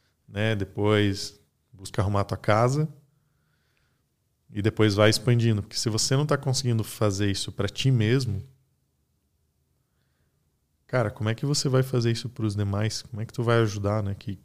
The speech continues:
que nível de conhecimento ou de experiência você tem pra conseguir ajudar os outros? Então, acho que a gente pode, né, o Sêneca tem essa visão de que a gente tá padecendo da mesma doença,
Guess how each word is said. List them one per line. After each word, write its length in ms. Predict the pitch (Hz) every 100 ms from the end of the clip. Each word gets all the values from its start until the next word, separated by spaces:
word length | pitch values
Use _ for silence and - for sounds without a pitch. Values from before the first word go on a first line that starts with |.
| -
que 300 | 113 107 104
nível 340 | 107 135 135
de 300 | 113 110 117 - _ _ _
conhecimento 1040 | - 127 131 127 110 110 135 143 113 98 98
ou 240 | 101 98
de 80 | 101
experiência 640 | 98 - 113 107 123 131 110
você 220 | 107 113
tem 200 | - 113
pra 120 | 113
conseguir 360 | - 104 - 104
ajudar 260 | 98 98
os 160 | 101 95
outros? 480 | 95 92 - - - _ _ _ _ _ _ _ _ _ _ -
Então, 240 | - 107
acho 100 | 104
que 80 | -
a 40 |
gente 200 | 110 113
pode, 760 | - 113 107 110 107 98 95 104 - _ _
né, 140 | 101
o 60 | 101
Sêneca 340 | - 107 107
tem 120 | -
essa 200 | 104 -
visão 380 | 104 98 95 107
de 260 | 104 98 92 - _ _ _ _ _
que 80 | -
a 20 |
gente 140 | 101 -
tá 100 | 113
padecendo 560 | 110 107 - 113 113
da 100 | 104
mesma 380 | 101 104 107 104
doença, 580 | 98 95 107 131 -